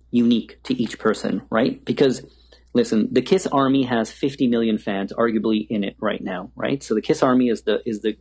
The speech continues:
is the number of fans that they have that are, that follow the band all over the world, uh, and, and go to their shows. So we did our research and we wanted to target those type of people. This bike isn't for everyone. This, if,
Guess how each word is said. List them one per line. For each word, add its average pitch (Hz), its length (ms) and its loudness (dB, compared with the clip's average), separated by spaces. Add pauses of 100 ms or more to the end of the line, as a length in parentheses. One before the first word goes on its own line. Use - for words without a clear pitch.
(100)
is 107 200 -16
the 110 180 -4
number 143 280 2
of 127 120 0
fans 120 380 0
that 101 120 -2
they 123 140 2
have 113 300 -4
that 104 100 -2
are, - 120 -10 (280)
that - 180 -6
follow 147 440 0
the 135 100 0
band 110 500 0 (540)
all 147 200 2
over 165 120 -2
the 156 80 0
world, 143 560 2 (380)
uh, 110 260 -4 (100)
and, 117 280 -2
and 110 160 0
go 151 140 4
to 143 60 4
their 127 120 2
shows. 98 380 -2 (320)
So 127 300 0
we 165 200 -2
did 160 140 0
our 135 120 2
research 135 520 0
and 120 140 -2
we 127 120 2
wanted 123 300 0
to 117 120 0
target 107 320 -4
those 120 260 0
type 127 180 -2
of 123 100 -2
people. 123 320 -4 (200)
This 175 180 0
bike 185 280 -2 (160)
isn't 143 300 2
for 143 180 2
everyone. 143 420 -2 (540)
This, 143 280 -2
if, 117 200 -4